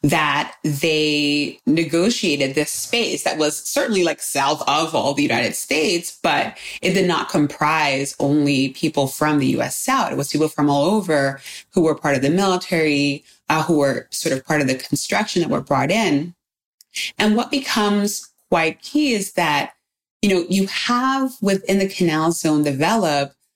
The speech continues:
a paradise for white U S citizens. I mean, they have, uh, amazing schools, amazing spaces of entertainment.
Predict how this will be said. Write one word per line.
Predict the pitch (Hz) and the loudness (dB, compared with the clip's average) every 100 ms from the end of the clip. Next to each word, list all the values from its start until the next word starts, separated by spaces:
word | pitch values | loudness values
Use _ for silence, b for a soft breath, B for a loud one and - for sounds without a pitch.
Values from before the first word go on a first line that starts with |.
| _ _ - | _ _ -2
a | 175 - | -2 -2
paradise | - - 180 214 240 262 302 320 - | -4 0 0 0 0 0 -2 -4 -10
for | - 202 | -2 0
white | 175 170 180 | 2 2 0
U | 196 190 | 0 0
S | 190 - | 0 -2
citizens. | 190 196 - 208 214 160 | -2 -2 -2 0 0 2
I | |
mean, | 151 143 | 2 2
they | 139 | -2
have, | - 156 156 151 151 - b b _ - | -2 -2 0 0 -2 -10 b b _ -4
uh, | 143 - | -2 2
amazing | 165 160 156 143 139 | 2 2 2 0 0
schools, | - - - 220 202 190 185 180 175 - | -4 -6 0 2 2 2 2 0 -2 -2
amazing | 160 143 135 143 | 0 0 0 -2
spaces | - - - 139 | -2 -4 -2 -2
of | 151 | -2
entertainment. | - 135 - - - 226 226 220 196 190 185 185 | 0 0 -2 -6 -2 0 2 2 2 0 0 -4